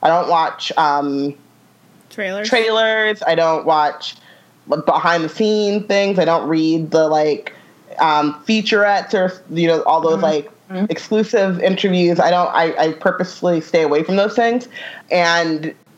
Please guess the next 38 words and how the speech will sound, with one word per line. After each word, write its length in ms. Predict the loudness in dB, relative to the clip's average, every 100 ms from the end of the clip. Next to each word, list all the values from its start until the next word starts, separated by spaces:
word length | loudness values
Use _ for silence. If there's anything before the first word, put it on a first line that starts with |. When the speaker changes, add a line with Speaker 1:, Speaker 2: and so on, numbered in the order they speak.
| _ -2
Speaker 1:
obviously 460 | 0 0 -2 0
I 40 | 0
wasn't, 360 | 0 -2 -2
like, 260 | -2 -4 -6 -20
purposefully 580 | -4 -2 -2 -4 -2 -2
staying 280 | -2 0 0
away 120 | 0
from 120 | 0 -2
those 120 | 0
things 220 | 0 -2 -6
when 200 | -2 2
I 100 | 2
was 200 | 2 0
reading 300 | 0 2 2
Harry 180 | 0 0
Potter 320 | 0 0 2
the 80 | 0
first 240 | 0 -2 0
time, 300 | 0 0 0
but 340 | 0 0 0 -4 -18 _ _ _ -2
a-, 220 | 0 0 -2
another 420 | -2 2 2 2 -2
part 240 | 0 0 2
of 80 |
that 220 | 0 0 -2
too 200 | -2 0
was 160 | 0
that 320 | 0 0 -2 -10
when 320 | -6 0 0
I 220 | 2 0 0
was 120 | 0
reading 240 | -2 -2
Harry 200 | -2 -2
Potter 280 | 0 0 0
for 120 | -2
the 80 | -4
first 240 | -4 -4
time, 360 | -2 -2 -2 -6